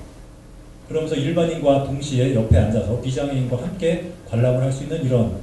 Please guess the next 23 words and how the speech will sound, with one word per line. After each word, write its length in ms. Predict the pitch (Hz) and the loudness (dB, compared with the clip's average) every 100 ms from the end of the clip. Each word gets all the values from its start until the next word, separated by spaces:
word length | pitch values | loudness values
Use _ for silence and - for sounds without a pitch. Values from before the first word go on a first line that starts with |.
| - - - | -12 -14 -8
예, 140 | 92 | -6
평소에는 460 | 87 180 175 165 156 | -4 -4 -2 -2 0
접어-, 260 | 120 113 127 | 0 0 2
어, 300 | 113 104 104 | 0 0 -2
평소에는 360 | 175 156 143 | -2 -2 -4
펼쳐놨다가 600 | - 170 170 151 120 104 127 | -4 -4 -2 -2 0 0 -2
휠체어 320 | 180 180 175 | -4 -4 -4
사용자가 380 | 160 147 131 117 | -4 -2 0 2
올 200 | 110 113 | 0 0
때 260 | 139 156 - - - | 0 -2 -4 -12 -10
접어놓을 520 | - 120 139 127 110 | -2 0 4 4 4
수 140 | 110 107 | 0 -2
있는, 160 | 90 | -4
접어서 600 | 87 - 139 135 - - - - - - | -2 0 2 0 0 -4 -8 -16 -18 -14
휠체어가 540 | 156 165 147 123 123 | -12 -8 0 2 4
자리 220 | 127 113 123 | 0 0 2
잡을 220 | 123 110 | 2 0
수 140 | - | -2
있는 180 | 101 98 | -4 -2
이런 160 | 117 127 | -2 0
좀 140 | 120 | 0
효율성을 560 | 87 202 202 202 139 127 | 0 0 0 0 0 0
살린, 380 | - 117 110 | 0 -2 -2